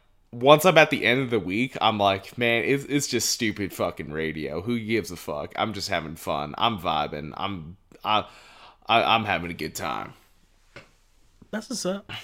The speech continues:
Speaker 1: So it's like, if I can just start off the week like that and just carry that momentum the whole way, I, it would be great. So I feel like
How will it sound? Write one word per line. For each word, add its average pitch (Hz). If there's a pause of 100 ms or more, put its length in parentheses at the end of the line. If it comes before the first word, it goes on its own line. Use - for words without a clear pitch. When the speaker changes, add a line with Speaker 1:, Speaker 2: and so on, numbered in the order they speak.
(1300)
Speaker 1:
So 113
it's 107
like, 101
if 110
I 131
can 190
just 160
start 104
off 110
the 95
week 95
like 92
that 98
and 95
just -
carry 95
that 104
momentum 98
the 85
whole 107
way, 107
I, 90
it 95
would 95
be 90
great. 58 (1500)
So 101 (160)
I 131
feel 208
like 208